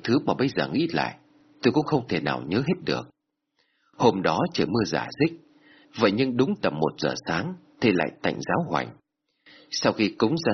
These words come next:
tiên ở nhà xong, tôi cùng các bác trong nhà và đội bốc mộ đi ra cánh đồng, nơi cậu tôi được chôn cất. Trời đêm lạnh cắt da cắt thịt, chốn đồng không mông quạnh, lại khiến cho con người ta nổi da gà.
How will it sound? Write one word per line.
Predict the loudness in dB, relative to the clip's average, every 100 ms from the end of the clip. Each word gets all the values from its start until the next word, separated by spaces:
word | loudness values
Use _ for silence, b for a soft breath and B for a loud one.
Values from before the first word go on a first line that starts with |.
| 0
tiên | -2 0
ở | -2
nhà | -4 -4 -6
xong, | -2 -4 -4 _ _ _ _ -2
tôi | 2
cùng | 2 0
các | -2 0
bác | -2
trong | -2 -2
nhà | -2 -2 -2 -2
và | 0
đội | 0
bốc | -2 0
mộ | 0 0
đi | 0
ra | 0 -2
cánh | -2 -4 -2
đồng, | -4 -6 _ _ _ _ 0
nơi | 2 2
cậu | 0 0
tôi | 2 2 0
được | -4 -2
chôn | -4 -2
cất. | -4 -4 _ _ _ _ _ _ _ _ _ 0
Trời | 4
đêm | 4 2
lạnh | 2 0 -2 -4
cắt | -4
da | -4 -2
cắt | -2 -4
thịt, | -2 -2 -2 -10 _ _ -2
chốn | 2 2 2
đồng | -2 -2
không | -4 0
mông | 0 -2
quạnh, | -2 -2 -4 _ _ -4
lại | 0 0
khiến | 0 0
cho | 0 0
con | 0 -2
người | -2
ta | -2 -2 -2
nổi | -4 -2
da | -4 -2
gà. | -4